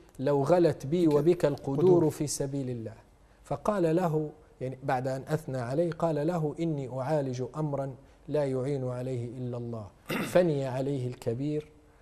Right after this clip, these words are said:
Speaker 1: وكبر عليه الصغير و-، وفصح عليه الأعجمي وهاجر عليه الأعرابي.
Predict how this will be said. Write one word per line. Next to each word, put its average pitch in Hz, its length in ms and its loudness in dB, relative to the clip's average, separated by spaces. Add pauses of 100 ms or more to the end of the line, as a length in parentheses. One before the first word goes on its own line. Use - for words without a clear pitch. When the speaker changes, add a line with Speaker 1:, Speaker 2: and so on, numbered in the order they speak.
(280)
Speaker 1:
وكبر 131 500 0
عليه 120 380 -4
الصغير 131 720 -4 (480)
و-، 117 480 -4
وفصح 117 800 -2
عليه 131 480 -2
الأعجمي 127 800 -4 (100)
وهاجر 127 640 -2
عليه 123 400 -6
الأعرابي. 113 640 -8